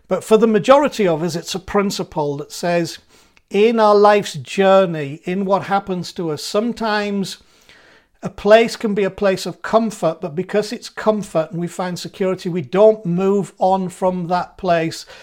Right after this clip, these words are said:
And ultimately, it becomes a prison, and we come under oppression,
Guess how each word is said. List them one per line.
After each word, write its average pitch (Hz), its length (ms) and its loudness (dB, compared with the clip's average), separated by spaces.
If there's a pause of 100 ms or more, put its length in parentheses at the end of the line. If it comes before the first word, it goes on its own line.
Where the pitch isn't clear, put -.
(200)
And 165 120 -2
ultimately, 190 600 0
it 143 80 -12
becomes 170 360 -4
a 143 80 -8
prison, 208 600 -2
and 170 220 -4
we 175 120 -2
come 180 240 -6
under 180 320 -2
oppression, 208 920 0